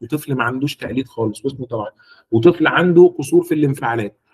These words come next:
وطفل انفعالاته شويه مظبوطه لكن قصور المهارات الاجتماعيه هو اللي عنده عالي، وطفل عنده قصور مهارات اجتماعيه مع قصور تواصل لفظي، وطفل ما عندوش الاثنين دول، عنده دول حاجات بسيطه بس عنده لازمات وروتين عالي، وطفل ما عندوش لازمات وروتين عالي لكن عنده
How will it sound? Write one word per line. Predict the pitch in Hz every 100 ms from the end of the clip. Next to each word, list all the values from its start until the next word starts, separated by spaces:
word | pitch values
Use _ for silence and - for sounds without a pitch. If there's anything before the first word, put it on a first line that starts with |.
| _
وطفل | 120 120 170 156
انفعالاته | 139 127 135 165
شويه | 151 165 165
مظبوطه | 156 139 185 202
لكن | 170 143 139
قصور | 139 - 165
المهارات | 170 143 143 165 160
الاجتماعيه | - 139 135 147
هو | 143 151
اللي | 127
عنده | 127 139 117
عالي، | 104 90 _ _ _ -
وطفل | 120 180 156
عنده | 135 165 165
قصور | 165 143 175
مهارات | 170 160 175
اجتماعيه | 185 170 160 165 185
مع | 156 170 175
قصور | - 156 170
تواصل | 160 151 151 147 131
لفظي، | 110 - _ _ _
وطفل | 123 156 202 185
ما | 156
عندوش | 156 165 190
الاثنين | 175 165 151 185 175
دول، | 190 190
عنده | 147 175 175
دول | 175 175
حاجات | 170 180
بسيطه | 175 170 202 -
بس | 143 -
عنده | 147 185 180
لازمات | 160 156 175 175
وروتين | 151 143 165
عالي، | 143 123 98 - _ _ -
وطفل | 139 220 220 185
ما | 160
عندوش | 170 196 185
لازمات | 165 170 196
وروتين | 185 170 165 190
عالي | 156 151 123
لكن | 139 151
عنده | 151 208 196 220